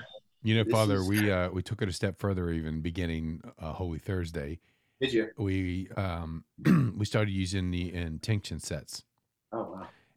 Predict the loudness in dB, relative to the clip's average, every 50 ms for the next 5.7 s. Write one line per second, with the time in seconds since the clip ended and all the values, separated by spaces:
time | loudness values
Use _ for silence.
0 | _ -2 0 2 4 4 4 2 2 2 0 0 -2 -2 -4 -8 _ _ _ _
1 | _ _ _ _ _ -4 -4 -4 -2 -2 -2 0 2 2 2 2 2 2 0 -2
2 | -2 -4 -6 -8 -8 -10 -10 -14 _ _ _ _ _ _ _ _ _ _ _ _
3 | _ _ _ -10 -10 -6 -4 -4 -4 -2 -4 -2 0 2 2 2 2 2 0 0
4 | 2 2 0 -2 -4 -8 -10 -10 -8 -8 -8 -8 -6 -8 -8 -8 -10 _ _ -6
5 | -4 -2 -2 -4 -4 -4 -4 -4 -2 -2 -2 -4 -6 -6